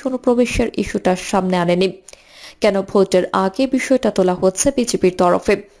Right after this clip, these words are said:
বিজেপির পশ্চিমবঙ্গ, আসাম সহ বাংলাদেশের সীমান্তে লাগোয়া রাজ্যগুলোতে নির্বাচনের সময় অনুপ্রবেশের ইস্যু সামনে নিয়ে আসে। বিশ্লেষকরা মনে করেন যে বাংলাদেশ অনুপ্রবেশের কথা বলে আসলে তারা হিন্দু ভোট মেরুকরণের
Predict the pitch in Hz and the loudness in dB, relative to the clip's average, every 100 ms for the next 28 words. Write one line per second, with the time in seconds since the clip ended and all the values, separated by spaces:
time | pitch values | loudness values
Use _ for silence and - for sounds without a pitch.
0 | - 185 180 180 180 190 190 226 214 220 | 0 0 2 -2 0 -2 0 -2 0 0
1 | 220 269 220 - 220 - 214 190 185 180 | 2 2 2 -2 -6 0 0 0 0 0
2 | 180 180 190 - 233 240 208 - 202 214 | -2 -2 -4 -2 0 0 -2 0 0 0
3 | - - - - - - - 226 240 240 | -6 -20 -20 -20 -20 -20 -2 4 4 4
4 | 240 285 277 185 196 196 262 262 262 254 | 4 4 4 2 0 2 0 0 2 2
5 | 254 214 190 208 214 247 247 240 240 233 | 2 -2 0 0 0 0 -2 -2 -4 -4
6 | - 214 208 190 190 190 180 190 - 175 | -2 2 2 2 0 0 0 0 2 0
7 | - 196 - 190 - 208 196 214 220 185 | 2 0 2 0 0 -2 0 0 2 2
8 | - 196 - _ - 180 180 - 175 185 | 2 -2 -2 _ -4 -2 -2 -4 -2 -2
9 | 180 180 190 - 254 262 269 254 247 240 | 0 0 0 0 0 2 0 -2 -2 -2
10 | 240 233 220 226 226 - 220 - 208 202 | -2 -4 0 0 0 -2 -2 -2 -2 0
11 | 196 185 185 190 185 185 190 196 - - | 0 0 -2 -2 0 2 2 0 -4 -20
12 | - - - 262 277 269 - 220 214 214 | -20 -2 0 2 0 0 0 4 4 2
13 | 190 185 202 233 240 233 220 190 | -2 0 2 0 0 -2 0 0